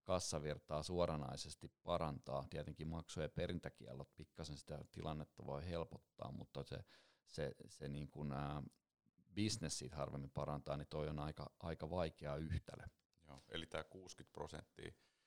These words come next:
Speaker 2: se tarkoittaa, että ne on semmosia enemmänkin defenssinomaisia yrityssaneerauksia, millä pyritään välttämään niinku jo, jo niinku, ää, tossa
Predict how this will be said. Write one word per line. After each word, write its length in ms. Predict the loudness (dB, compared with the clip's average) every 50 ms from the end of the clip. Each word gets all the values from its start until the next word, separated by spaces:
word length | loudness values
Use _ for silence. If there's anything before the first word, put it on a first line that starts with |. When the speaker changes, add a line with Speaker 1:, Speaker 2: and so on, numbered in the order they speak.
| _
Speaker 2:
se 120 | _ _ _
tarkoittaa, 420 | -8 -6 -6 -6 -8 -6 -4 -4 -2
että 80 | -2
ne 60 | -4
on 60 | -6 -6
semmosia 340 | -6 -6 -4 0 0 0
enemmänkin 380 | 2 0 0 -2 -4 -4 0 2
defenssinomaisia 1000 | 2 2 4 2 0 0 0 -4 -6 -6 -6 -4 -4 -4 -4 -4 -4 -2 -2 -2 -2
yrityssaneerauksia, 1080 | -2 -2 -2 -2 -4 -4 -2 -4 -4 -4 -4 -4 -4 -2 -2 -2 -2 -4 -6 -8 -6
millä 180 | -4 -6 -6 -6
pyritään 480 | -6 -6 -6 -4 -2 0 0 0 4
välttämään 520 | 4 4 4 2 -2 -4 -2 -2 -2 -2 -4
niinku 320 | -10 -12 -12 -12 -12 -14 _ _ _ _ _ _ _ _
jo, 320 | -2 0 0 0 -2 -4 -10
jo 180 | -8 -6 -6 -4
niinku, 400 | -4 -6 -8 -10 -10 -12 -12 -12 -14 -16 _ _ _ _ _ _ _ _ -12
ää, 260 | -10 -8 -6 -8 -8 -10 -14 _ _
tossa 340 | -20 -20 -20 -18 -16 -16